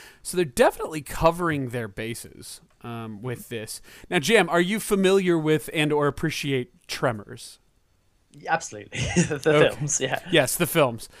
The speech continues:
Speaker 1: So for those that aren't equipped with this, I wanna go into it a little bit. But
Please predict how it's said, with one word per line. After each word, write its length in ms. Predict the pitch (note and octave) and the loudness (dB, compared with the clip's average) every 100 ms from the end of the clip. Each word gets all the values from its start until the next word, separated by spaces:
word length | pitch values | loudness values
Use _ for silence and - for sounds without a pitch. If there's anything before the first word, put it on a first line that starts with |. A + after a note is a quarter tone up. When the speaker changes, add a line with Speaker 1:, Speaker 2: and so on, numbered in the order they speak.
| - - | -20 -14
Speaker 1:
So 240 | - A3+ F3 | 2 2 4
for 160 | A#3 | 0
those 280 | B3+ E4+ D#4 | 2 2 6
that 100 | B3+ | 4
aren't 360 | F#3 F#3 F#3+ F3+ - | 6 6 6 2 -6
equipped 400 | D3+ - D#3 C3 | -6 2 2 2
with 140 | C#3+ | -2
this, 140 | C#3+ C#3+ | 0 0
I 40 | |
wanna 240 | C#3 C#3+ C3+ | 2 2 2
go 200 | C3+ C3+ | 2 0
into 260 | C3 - | 0 -2
it 80 | B2+ | -4
a 80 | B2+ | -4
little 320 | B2+ B2+ A#2+ | -2 -2 -4
bit. 320 | A#2 A2+ A2+ | -6 -10 -6
But 200 | C3+ C3 | -6 -6